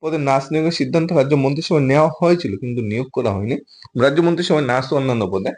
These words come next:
অবশ্য মন্ত্রিসভা নেওয়া অনেক সিদ্ধান্ত আজও কার্যকর করা হয়নি। অনেক নিয়োগ পরীক্ষা অনুষ্ঠিত হলেও ফল প্রকাশ করা হচ্ছে না। বিভাগে রাজ্যের বেকার যুবক যুবতীরা।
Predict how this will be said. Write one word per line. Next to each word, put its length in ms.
অবশ্য 260
মন্ত্রিসভা 680
নেওয়া 300
অনেক 180
সিদ্ধান্ত 480
আজও 240
কার্যকর 420
করা 200
হয়নি। 180
অনেক 240
নিয়োগ 280
পরীক্ষা 260
অনুষ্ঠিত 380
হলেও 300
ফল 160
প্রকাশ 280
করা 240
হচ্ছে 180
না। 100
বিভাগে 340
রাজ্যের 380
বেকার 340
যুবক 280
যুবতীরা। 380